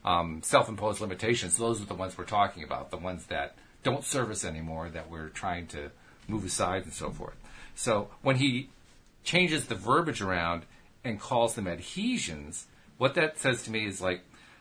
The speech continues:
"Okay, I've taped this little piece of me on, I've got this little piece on, this little piece on,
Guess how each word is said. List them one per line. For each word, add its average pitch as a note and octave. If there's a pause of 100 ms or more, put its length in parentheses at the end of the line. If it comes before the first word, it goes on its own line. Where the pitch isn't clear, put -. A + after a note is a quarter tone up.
(240)
"Okay, G#2+
I've G#2+
taped E3+
this D#3+
little B2
piece A#2+
of G2
me G2
on, F2+
I've G2
got A#2 (200)
this E3+
little D3+
piece C3+
on, G#2+
this D#3
little B2+
piece G2+
on, F#2